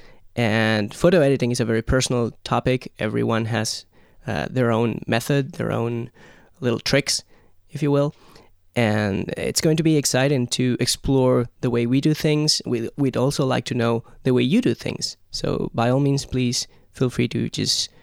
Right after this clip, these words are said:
uh, send a tweet to, uh, again, candid underscore F M,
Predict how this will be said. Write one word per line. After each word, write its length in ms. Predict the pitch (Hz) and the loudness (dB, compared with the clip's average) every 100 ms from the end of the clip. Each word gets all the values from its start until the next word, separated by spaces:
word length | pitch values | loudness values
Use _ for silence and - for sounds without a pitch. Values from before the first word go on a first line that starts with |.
| - _ - | -20 _ -8
uh, 260 | - 62 - - _ | -6 -4 -8 -14 _
send 240 | - 131 127 | -2 0 0
a 40 | |
tweet 400 | - 127 135 - _ - | 0 0 0 -4 _ -6
to, 420 | - 117 - - - - | -2 0 0 -4 -6 -12
uh, 300 | - 104 - - - | -8 -6 -6 -10 -8
again, 420 | 110 113 107 113 _ _ - | -4 -2 -4 -6 _ _ -8
candid 340 | - 113 113 | -2 0 0
underscore 440 | 110 107 - 131 123 | -2 -4 -4 -4 -2
F 160 | 110 | -2
M, 260 | - 117 | 0 0